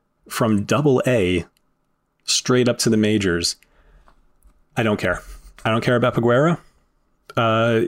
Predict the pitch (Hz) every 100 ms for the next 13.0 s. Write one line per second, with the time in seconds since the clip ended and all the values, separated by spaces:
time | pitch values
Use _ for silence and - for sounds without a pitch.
0 | - - 117 98 117 120 117 - 123 139
1 | 151 117 113 98 90 95 123 127 - 131
2 | 127 143 143 _ _ _ _ - 123 117
3 | 123 120 - 117 - 110 104 107 104 104
4 | 95 98 104 92 - 98 92 92 95 87
5 | - 95 87 - 92 - 95 87 - 95
6 | 107 98 - - - _ _ _ _ _
7 | _ - - _ - 113 107 104 104 107
8 | 110 - 113 104 104 101 98 _ - 104
9 | 104 107 98 110 104 92 95 104 110 110
10 | 95 98 87 98 95 101 95 101 95 92
11 | 87 82 101 101 104 98 95 - 101 90
12 | 98 98 95 98 101 101 - 107 135 -